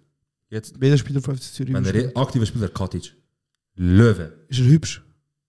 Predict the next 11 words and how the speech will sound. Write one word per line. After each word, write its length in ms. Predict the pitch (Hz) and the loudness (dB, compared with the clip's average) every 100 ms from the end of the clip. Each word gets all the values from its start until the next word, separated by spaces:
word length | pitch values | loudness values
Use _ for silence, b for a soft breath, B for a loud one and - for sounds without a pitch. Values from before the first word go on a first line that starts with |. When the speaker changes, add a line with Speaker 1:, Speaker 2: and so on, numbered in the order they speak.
| _ _ _ | _ _ _
Speaker 1:
Er 180 | - 98 | -6 -4
ist 120 | - | -4
ein 180 | 87 - | -8 -8
Kämpfer, 300 | 107 113 98 | -6 -4 -6
Bruder, 220 | 95 90 | -8 -6
er 80 | 95 | -6
ist 140 | 92 87 | -6 -6
ein 140 | 82 | -6
richtiger 420 | 101 - 95 87 | -8 -6 -2 0
Löwe, 320 | 87 98 87 | 2 2 0
Bro. 200 | 78 76 | -10 -16